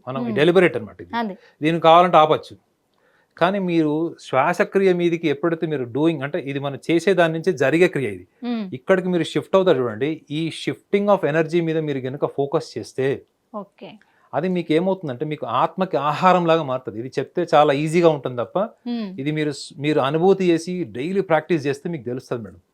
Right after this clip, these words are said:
Speaker 1: అంటే
Speaker 2: అదే.
Speaker 1: మీరు మనసులో కోరుకుందని జరుగుతాయి. మరి అట్లా
Speaker 2: మ్మ్.
Speaker 1: చెప్తే ఓవర్ కాన్ఫిడెన్స్ పెరుగుతుందని నేను చెప్పట్లేదు, కానీ
Speaker 2: అదే.
Speaker 1: ఇది మేఘం ఏమవుతుందంటే ఒక, ఒక సంకల్ప బలం లాగా ఏర్పడుతుంది.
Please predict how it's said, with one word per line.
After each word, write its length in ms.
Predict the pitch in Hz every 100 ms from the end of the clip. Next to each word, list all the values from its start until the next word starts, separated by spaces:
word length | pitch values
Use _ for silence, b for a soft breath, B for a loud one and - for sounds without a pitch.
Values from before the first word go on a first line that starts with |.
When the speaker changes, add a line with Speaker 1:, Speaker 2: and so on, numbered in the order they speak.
| _ b b -
Speaker 1:
అంటే 160 | 156
Speaker 2:
అదే. 80 | 180
Speaker 1:
మీరు 240 | 160 170 156
మనసులో 500 | 139 165 202 202 190
కోరుకుందని 680 | 170 185 185 190 180 185
జరుగుతాయి. 380 | 160 160 160 123 - _ 131
మరి 120 | 127
అట్లా 200 | 110 143
Speaker 2:
మ్మ్. 100 | 139
Speaker 1:
చెప్తే 280 | 139 180 151
ఓవర్ 320 | 127 156 160
కాన్ఫిడెన్స్ 400 | 175 165 170 139
పెరుగుతుందని 360 | 143 143 156 147
నేను 120 | 123
చెప్పట్లేదు, 460 | 127 139 131 107
కానీ 220 | 110 175 254 -
Speaker 2:
అదే. 160 | 208 185 b b b
Speaker 1:
ఇది 120 | 147 160
మేఘం 220 | 190 214
ఏమవుతుందంటే 320 | 202 165 180
ఒక, 80 | 160
ఒక 180 | 139 135
సంకల్ప 440 | 139 147 196 190
బలం 260 | 175 170 160
లాగా 140 | 156
ఏర్పడుతుంది. 500 | 135 131 117 95